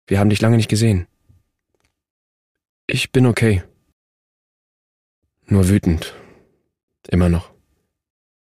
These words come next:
Er wollte kein Teil der magischen Welt sein.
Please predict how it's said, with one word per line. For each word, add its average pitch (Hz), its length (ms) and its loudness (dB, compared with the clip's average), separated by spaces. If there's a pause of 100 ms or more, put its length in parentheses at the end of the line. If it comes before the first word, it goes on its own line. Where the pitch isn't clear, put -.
(600)
Er 87 160 -2
wollte 92 200 0
kein 95 180 0
Teil 92 200 2
der 87 100 0
magischen 85 420 -2
Welt 85 180 0
sein. 82 280 -2